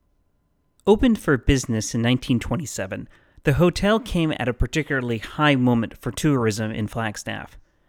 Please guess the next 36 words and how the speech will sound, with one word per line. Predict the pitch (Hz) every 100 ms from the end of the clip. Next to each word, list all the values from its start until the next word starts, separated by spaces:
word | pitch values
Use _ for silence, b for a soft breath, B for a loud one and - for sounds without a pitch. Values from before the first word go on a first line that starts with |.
| _ _ _ _ -
Over | 175 185
the | 160
years, | 135 135 139 131
it |
would | 117 -
play | - 117
host | - 135 131 -
to | 139
a | 117 110
virtual | 131 135 - 120
who's | - - 175 160
who | - 165 135
of | 113
celebrities, | - 113 104 101 - - B B B -
including | 135 - 156 135
Western | 113 139 - 135
novelist | 120 123 123 117 - -
Zane | 117 117 110
Grey, | 104 113 117 104 107 b b b -
President | 143 120 120 107
Harry | - 123 107
Truman, | - - 170 139 107 - b b b
and | 143 143 - -
numerous | 151 180 156 139 -
film | 127 117
stars | 113 123 104 104
such | - 110 -
as | 107 -
Gary | - 117 110
Cooper, | - 156 127 110 113 -
Spencer | - 131 117 117
Tracy, | - - 165 143 107 107
Bing | - 117 107
Crosby, | - 175 165 147 113 107
Bob | - 127 139 -
Hope, | 139 120